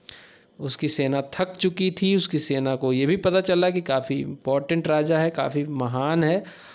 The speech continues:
और उधर गए तो छोड़ेंगे नहीं, चूर चूर कर देंगे। तो जिसकी सेना ही ना कर दे, तो अलेक्जेंडर को खैर बाहर, अ, वापस जाना पड़ा।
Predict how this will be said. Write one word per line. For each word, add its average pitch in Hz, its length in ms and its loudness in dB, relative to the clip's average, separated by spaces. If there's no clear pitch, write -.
और 202 520 4
उधर 180 260 2
गए 165 200 4
तो 208 120 2
छोड़ेंगे 180 560 4
नहीं, 160 340 2
चूर 151 240 4
चूर 139 240 0
कर 127 200 0
देंगे। 123 260 -2
तो - 360 -6
जिसकी 151 300 -2
सेना 147 360 0
ही 165 120 2
ना 143 200 2
कर 135 200 -2
दे, 151 80 -2
तो 220 120 0
अलेक्जेंडर 180 440 2
को 185 100 2
खैर 175 180 0
बाहर, 135 380 0
अ, - 340 -10
वापस 143 460 0
जाना 127 220 0
पड़ा। 131 220 -10